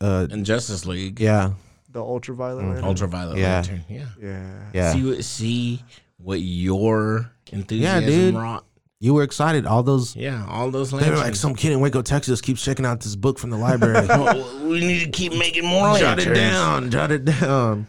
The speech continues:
Speaker 2: <laughs>
Speaker 3: Oh, man.
Speaker 1: All right.
Speaker 2: Make as many lanterns as possible.
Speaker 3: I didn't like the Ultraviolet Lantern. The,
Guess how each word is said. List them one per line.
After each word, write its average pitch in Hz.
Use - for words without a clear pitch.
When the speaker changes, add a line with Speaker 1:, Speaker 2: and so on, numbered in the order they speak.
Speaker 2:
<laughs> -
Speaker 3:
Oh, 104
man. 107
Speaker 1:
All 104
right. 95
Speaker 2:
Make 120
as 123
many 127
lanterns 131
as 147
possible. -
Speaker 3:
I 175
didn't 240
like 147
the -
Ultraviolet 110
Lantern. 104
The, 127